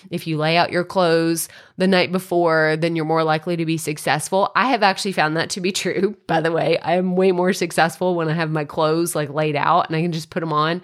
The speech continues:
and I'm ready to go. But with my podcast, I will typically have um, either a coffee, a hot beverage, and my water. I usually have multiple drinks, like, right in, right in front of me. I have two drinks right now. And then I will shut the door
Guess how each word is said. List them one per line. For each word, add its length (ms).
and 60
I'm 120
ready 200
to 100
go. 420
But 120
with 140
my 120
podcast, 640
I 60
will 120
typically 420
have 360
um, 320
either 260
a 120
coffee, 720
a 220
hot 380
beverage, 600
and 340
my 140
water. 460
I 40
usually 260
have 140
multiple 360
drinks, 560
like, 200
right 140
in, 80
right 140
in 40
front 180
of 60
me. 100
I 40
have 140
two 160
drinks 300
right 140
now. 300
And 180
then 260
I 260
will 400
shut 280
the 100
door 540